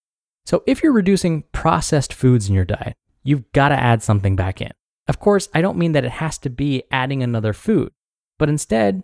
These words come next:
it could be something else that brings you joy, and ideally something in line with your goals to be your best self. So if, let's say, you removed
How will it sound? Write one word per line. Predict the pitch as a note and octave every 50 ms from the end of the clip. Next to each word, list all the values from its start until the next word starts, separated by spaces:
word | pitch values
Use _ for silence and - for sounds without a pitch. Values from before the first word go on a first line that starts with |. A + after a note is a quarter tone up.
| _ _ _ -
it | - -
could | - D3+
be | D3+ E3
something | - - D#3 D3+ - - D#3 - -
else | F#3+ A3 A#3+ D4+ - - - - _ _
that | - C3+ - -
brings | C3+ C3+ C3+ C3 A#2+ B2
you | C#3+ C#3
joy, | A#2 C#3+ E3 F#3 - - B2+ - _ _ _ _ _ _ _ _ _ _ _ -
and | C#3 C#3+
ideally | C#3 C#3+ C#3+ F#3+ A#3+ A#3 G3 G3
something | - - F#3 F3+ - F3+ E3+
in | D#3 D3+ D3
line | D#3+ F3 G3 G3 F3+ D#3+
with | C3+ -
your | C#3 B2+
goals | - G3+ A3 G#3 E3 D3+ D3 C#3+ - _ _ _ _ - -
to | - C#3+
be | B2 E3 G3+
your | G3+ D#3+ D#3 D3
best | C3+ C#3 C3+ C3+ - -
self. | - G#3+ A3+ - - - - _ _ _ _ _ _ _ _ _ _ _ -
So | - - G#3 A#3+ B3+ B3 A3+
if, | G#3 G3+ F#3+ - - _ - C#3
let's | D3+ E3+ - -
say, | F3 F3
you | F3 F#3 F#3
removed | F3+ F3 G#3 A#3+ G#3+ D#3+ D3